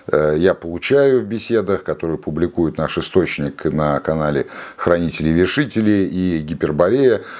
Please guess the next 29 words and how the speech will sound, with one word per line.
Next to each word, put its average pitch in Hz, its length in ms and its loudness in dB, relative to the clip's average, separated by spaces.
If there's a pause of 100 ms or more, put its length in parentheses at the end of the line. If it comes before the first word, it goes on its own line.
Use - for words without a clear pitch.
(180)
у 92 80 2
меня 208 220 4
возникают, 120 880 -2 (160)
э, 87 260 2
какие-то 104 420 0
новые 117 320 4
ощущения, 123 720 0
как, 78 180 -8 (240)
какое-то 107 420 0
новое 113 340 2
осознание, 101 960 -4
да, 90 220 -2
происходящего. 80 920 -2 (160)
И 123 200 6
на 120 180 2
это 151 260 4
наш 135 280 2
источник - 520 0
сказал: 98 520 0 (460)
«Видишь, 143 400 2
ты 139 180 0
сам 139 300 2
меняешься 120 640 -2
под 90 220 -6
воздействием 92 840 0
полученной 95 640 -2
информации, 85 680 -2
и, 113 240 -2
соответственно, 123 920 0